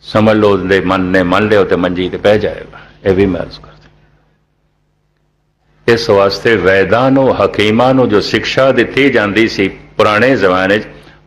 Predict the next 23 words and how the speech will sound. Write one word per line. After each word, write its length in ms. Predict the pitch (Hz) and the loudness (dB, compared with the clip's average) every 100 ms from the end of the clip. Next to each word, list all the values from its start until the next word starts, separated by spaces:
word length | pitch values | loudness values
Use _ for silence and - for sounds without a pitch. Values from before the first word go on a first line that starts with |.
| - | -2
ਪਹਿਲੇ 800 | 110 113 110 104 135 - - - - - - - | 0 2 2 2 0 -2 -8 -16 -20 -20 -20 -6
ਭਿਅੰਕਰ 520 | 98 110 143 160 170 165 | -2 2 2 2 0 0
ਤੋਂ 200 | 160 139 | 0 2
ਭਿਅੰਕਰ 520 | 117 131 143 151 147 | 0 2 2 2 0
ਵੀ 160 | 143 | 0
ਰੋਗ 300 | 117 113 123 | 2 2 2
ਕਿਸੇ 420 | 123 123 110 131 131 | 0 -2 0 0 2
ਨੂੰ 120 | 107 | 2
ਹੋਵੇ, 480 | 95 101 127 127 - - | 2 2 0 -2 -12 -2
ਉਹਨੂੰ 200 | 131 135 | 0 2
ਕਹਿਣਾ, 240 | 135 131 139 | 0 0 2
"ਐਵੇਂ 220 | 135 120 | 0 0
ਚੁਟਕੀਆਂ 420 | 113 95 113 107 | -2 -2 -2 -2
'ਚ 100 | - | 0
ਠੀਕ 220 | 90 82 | -2 0
ਹੋ 100 | 80 | -2
ਜਾਏਗਾ, 320 | 82 78 78 | 2 2 0
ਕੁਛ 280 | 78 95 - | 0 -2 -2
ਵੀ 140 | 104 95 | -8 -8
ਨਹੀਂ 160 | - | -12
ਹੈ, 140 | - - _ _ - | -20 -20 _ _ -4
ਮਾਮੂਲੀ 460 | 95 90 85 71 - | -2 0 -4 -6 -18
ਹੈ" 160 | - | -20